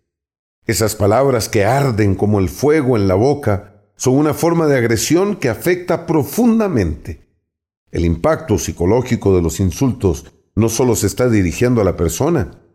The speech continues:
sino que está atacando su esencia. Las palabras pueden despojar a alguien de su autoestima, crear inseguridades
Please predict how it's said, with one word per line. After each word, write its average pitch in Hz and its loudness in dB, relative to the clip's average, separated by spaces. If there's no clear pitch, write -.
sino 147 0
que 143 -4
está 143 0
atacando 135 -2
su 95 0
esencia. 78 -2
Las 98 -10
palabras 135 0
pueden 143 0
despojar 120 0
a 123 4
alguien 123 2
de 104 2
su 101 -4
autoestima, 104 0
crear 143 0
inseguridades 131 2